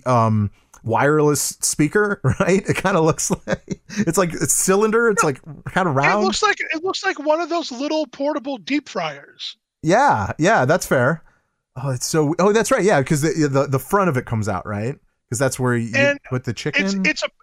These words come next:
Speaker 2: it's actually a partnership between K F C
Speaker 1: Yeah.
Speaker 2: and Cool Masters, who makes all these big fancy P Cs
Speaker 1: Okay.
Speaker 2: for exorbitant amounts of money.
Speaker 1: Oh, Brian found it. He said release date will be April first.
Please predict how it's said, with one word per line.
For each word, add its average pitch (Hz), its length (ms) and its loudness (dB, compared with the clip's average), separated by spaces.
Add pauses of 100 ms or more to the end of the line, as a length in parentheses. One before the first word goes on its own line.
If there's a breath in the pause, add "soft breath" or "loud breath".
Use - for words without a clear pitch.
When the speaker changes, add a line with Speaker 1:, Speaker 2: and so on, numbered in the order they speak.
Speaker 2:
it's 277 160 -6
actually 320 320 -2
a 262 80 0
partnership 202 960 -4 (720)
between 240 640 -2 (140)
K 240 280 0
F 311 160 0
C 240 440 -4
Speaker 1:
Yeah. 120 260 0 (180)
Speaker 2:
and 214 220 -2 (300)
Cool 359 160 -4
Masters, 170 840 -6 (420)
who 254 160 -8
makes 254 320 -2
all 247 120 2
these 226 200 -10
big 226 220 -4
fancy 220 520 -6
P 202 200 -10
Cs 180 500 -4
Speaker 1:
Okay. 123 260 0 (280)
Speaker 2:
for 202 380 0 (140)
exorbitant 185 480 -4
amounts 170 240 -8
of 170 100 -14
money. 165 460 -6 (800)
Speaker 1:
Oh, 202 100 4
Brian 220 300 2
found 165 220 2
it. 131 40 0
He 139 40 0
said 147 180 0
release 175 300 0
date 196 140 2
will 165 140 -2
be 147 180 -2
April 165 280 0
first. - 580 -4